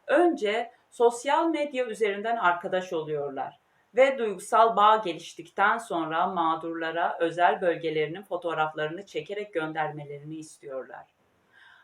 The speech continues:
Aradaki duygusal bağ nedeniyle mağdurlar vücutlarının özel bölgelerinin fotoğraflarını gönderiyorlar.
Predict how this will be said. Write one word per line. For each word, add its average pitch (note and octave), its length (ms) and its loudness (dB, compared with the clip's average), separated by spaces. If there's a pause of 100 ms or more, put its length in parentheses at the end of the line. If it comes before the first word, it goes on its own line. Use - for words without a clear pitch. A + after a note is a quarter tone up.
(120)
Aradaki B3+ 520 6
duygusal A3 600 2
bağ G#3+ 220 6
nedeniyle E3+ 840 -6
mağdurlar E3+ 840 0
vücutlarının F3+ 680 -8
özel F3 460 0
bölgelerinin D#3+ 580 -4
fotoğraflarını D#3+ 840 -8
gönderiyorlar. C#3+ 1000 -10